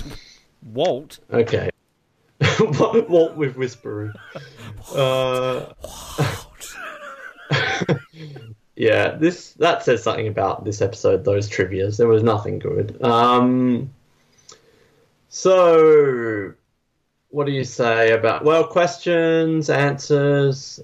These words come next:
Speaker 2: I mean, we saw some things with the gates and whatnot, but I don't think there was any answers.
Speaker 1: Nah, I don't think there's any questions,
Speaker 2: Questions?
Speaker 1: really. Not really.
Speaker 2: No, this episode was not one for questions and answers. Um,
Speaker 1: Will Kate and Cassidy hook up?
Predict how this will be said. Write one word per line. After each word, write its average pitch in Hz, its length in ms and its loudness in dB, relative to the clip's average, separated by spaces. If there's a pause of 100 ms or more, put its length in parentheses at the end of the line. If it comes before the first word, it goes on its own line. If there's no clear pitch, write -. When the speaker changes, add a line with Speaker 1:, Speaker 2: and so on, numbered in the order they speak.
Speaker 2:
I 139 80 0
mean, 156 160 6
we 160 60 6
saw 170 200 4
some 135 180 0
things 131 240 0
with 107 140 -8
the 113 60 -6
gates - 500 -2
and 123 120 -2
whatnot, 123 680 0
but 107 60 2
I 120 140 2
don't 175 180 2
think 98 120 -8
there 87 80 0
was 107 160 -2
any 104 480 -2
answers. 107 1300 -2 (160)
Speaker 1:
Nah, 87 100 -20
I 85 220 -20 (440)
don't 107 100 -14
think 87 80 -18
there's 87 140 -16
any 90 120 -16
questions, 139 420 0
Speaker 2:
Questions? 139 1120 -2
Speaker 1:
really. 85 120 -20
Not 95 40 -16
really. 98 180 -14 (160)
Speaker 2:
No, 107 400 0 (440)
this - 100 -2
episode - 380 0
was 139 160 2
not 147 180 2
one 101 220 -4
for 110 100 -8
questions 98 520 -6
and 95 100 -6
answers. 113 640 -8
Um, 113 640 0
Speaker 1:
Will 117 400 -6
Kate 120 300 -6
and 107 200 -16
Cassidy 120 480 -14
hook 98 260 -12
up? 92 300 -12